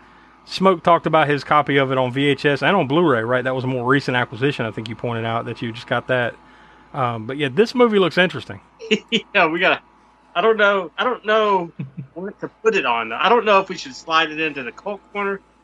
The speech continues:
Speaker 2: I mean, it could fit Craps. I think personally, for me, it's more than a Crapster piece, but I don't know that anybody else would think that. Other people, y'all might think that it's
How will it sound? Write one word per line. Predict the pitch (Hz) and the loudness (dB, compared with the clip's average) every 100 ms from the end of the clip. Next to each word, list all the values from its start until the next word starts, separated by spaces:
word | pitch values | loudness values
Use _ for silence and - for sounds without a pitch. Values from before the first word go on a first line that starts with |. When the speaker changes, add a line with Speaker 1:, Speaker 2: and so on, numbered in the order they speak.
| _ _ _ _ | _ _ _ _
Speaker 2:
I | 196 | 2
mean, | 220 | 4
it | 233 | 4
could | 226 - | 0 2
fit | 226 - | 2 2
Craps. | 190 190 - | 0 0 0
I | 208 | 0
think | 220 226 190 | 2 2 2
personally, | 208 208 208 170 151 147 | 0 0 -4 -6 -6 -6
for | 147 | -4
me, | 190 220 175 | 0 2 2
it's | 156 | -4
more | 165 180 | -6 -4
than | 165 | -4
a | 139 | -4
Crapster | 165 165 - _ | -4 -4 -4 _
piece, | 127 120 | -16 -10
but | 143 139 _ _ _ _ - | -8 -8 _ _ _ _ -2
I | 175 | 0
don't | 214 190 | 2 0
know | 185 180 | 0 2
that | 170 | 0
anybody | 170 156 147 156 | -2 0 0 0
else | 180 - | -2 -8
would | 131 | -16
think | 127 117 | -18 -16
that. | 113 113 | -16 -6
Other | 156 180 | -4 -4
people, | 165 156 | -6 -2
y'all | 156 170 | -2 0
might | 165 | -4
think | 160 147 | -4 -8
that | 135 | -10
it's | 123 - | -10 -16